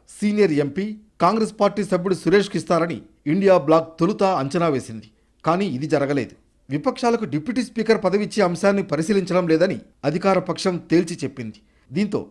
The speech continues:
స్పీకర్ పదవికి నామినేషన్ దాఖలు చేసేందుకు పది నిమిషాల ముందు మంగళవారం కాంగ్రెస్ నేత కె సురేష్ నామినేషన్ వేశారు. కేరళ నుంచి ఎనిమిది సార్లు ఎంపీగా గెలిచిన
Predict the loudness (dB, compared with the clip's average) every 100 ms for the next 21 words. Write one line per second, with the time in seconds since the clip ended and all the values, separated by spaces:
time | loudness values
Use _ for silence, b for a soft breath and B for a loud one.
0 | _ _ -2 0 2 0 0 0 0 0
1 | 0 0 0 0 2 2 0 0 0 -2
2 | -6 -12 -16 -4 -2 0 -4 0 0 0
3 | -2 -4 -6 -14 b b -6 0 4 4
4 | 2 -2 -2 0 2 0 -4 -4 -4 0
5 | -2 2 0 0 -2 -2 0 -2 -2 -6
6 | -6 -8 -12 -16 _ _ 0 2 4 2
7 | 0 -4 -4 0 0 0 0 2 4 2
8 | 2 2 2 2 0 0 -4